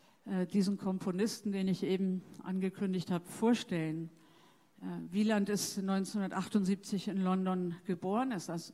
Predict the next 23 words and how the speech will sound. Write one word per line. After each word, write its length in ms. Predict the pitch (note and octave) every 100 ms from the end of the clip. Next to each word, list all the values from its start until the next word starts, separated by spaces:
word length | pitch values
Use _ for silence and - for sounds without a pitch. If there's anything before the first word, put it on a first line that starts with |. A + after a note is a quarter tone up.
| -
er 100 | F3
ist 160 | E3 -
Deutsch-Brite. 1000 | F#3 F#3 F3 - F3+ G3+ A#3 - B3+ B3+ - - - - - - -
Er 520 | F#3 F3+ F3+ F3 F3
hat 200 | - G3
in 80 | -
Frankfurt 640 | F3+ G3+ G#3 G#3 A3 G#3
Komposition 1040 | G#3 G3 F#3+ F#3 F#3 - G#3 G#3+ A#3 A#3 G#3+
studiert 840 | - - G#3 F#3 G#3+ A3+ A#3 - - - - - _
und 240 | F#3+ F#3+
ist 220 | - F3+
heute 340 | F#3+ F#3 F#3+ G3
als, 460 | E3+ F#3 - -
äh, 240 | F#3 F3+ F3
unter 320 | G#3 A3+ F3+
anderem 560 | E3+ A3+ G#3 E3 E3 F3+
als 240 | F3+ E3+
Dozent, 720 | - F3+ - G3 G3+ G#3 - - - _ _ _ _ _ _ _
äh, 260 | - F3+ F3
der 140 | F3
Ferienkurse 920 | F3 G3+ G3 F#3+ F#3 G3+ F#3+ F3+ F#3
für, 440 | F3 F#3+ F3+ F3 - -
äh, 100 | E2+